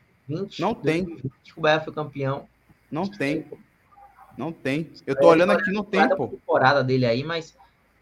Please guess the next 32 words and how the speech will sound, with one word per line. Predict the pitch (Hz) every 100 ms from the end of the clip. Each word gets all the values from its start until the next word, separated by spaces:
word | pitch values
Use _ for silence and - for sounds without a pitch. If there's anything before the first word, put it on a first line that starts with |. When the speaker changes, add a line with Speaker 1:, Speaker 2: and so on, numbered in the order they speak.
| _ _
Speaker 1:
enfim, | 440 233 - 180 180
velho, | 147 123 143
é |
um | 208
jogador | 208 208 190 202
que | 202 214 196 175
é, | 175 180 -
é |
um | 190
dos | 202 -
cotados | 208 - 147 185 220
pra | - 165 147 139
ser | -
titular, | - _ 151 131 165 190
né? | 190 185 131 120 - 170
Hoje, | 196 202 156 131 _ _ _
eu | 156 170
dava | 180 151 147 175
no | 170 - _
titular, | _ 147 135 170
mas | 196 -
posso | 170 -
ser | -
que | 165
amanhã | 170 156 135 147 185 175
o | 151
Barroca | 143 131 143 143
mude | 143 143
de | 139
ideia. | 120 120 143 170 - _ _ _ _ _
Mas | 190
é | 220